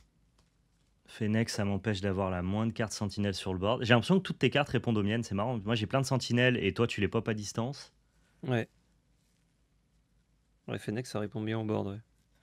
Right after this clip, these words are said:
Speaker 1: Ouais, et t'as trois quatre, euh, qui a, qui a, qui a invalidé ma trois trois, c'était un peu, un peu méchant aussi.
Speaker 2: Ouais.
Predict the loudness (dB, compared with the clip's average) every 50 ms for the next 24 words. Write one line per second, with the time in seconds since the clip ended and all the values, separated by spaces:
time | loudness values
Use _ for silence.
0 | -10 -6 -4 -4 -2 -2 -2 -2 -2 -2 -2 -2 -2 -2 0 0 0 2 4 4
1 | 4 4 2 -2 -2 0 0 0 0 0 0 0 0 -2 -4 -4 -2 0 0 2
2 | 0 -2 -4 -6 -8 -4 -2 -2 -2 -2 -4 -4 -4 -4 -4 -2 -2 -2 0 0
3 | 0 0 0 0 -2 -4 -6 -6 -4 -2 -2 -2 -2 -4 -8 -12 -10 -8 -10 -10
4 | -8 -8 -8 -8 -8 -8 -8 -10 -12 -14 -10 -6 -6 -6 -6 -6 -6 -6 -6 -8
5 | -8 -10 -12 -14 -16 -16 -18 _ _ _ _ _ _ _ _ _ _ _ -10 -8
6 | -8 -8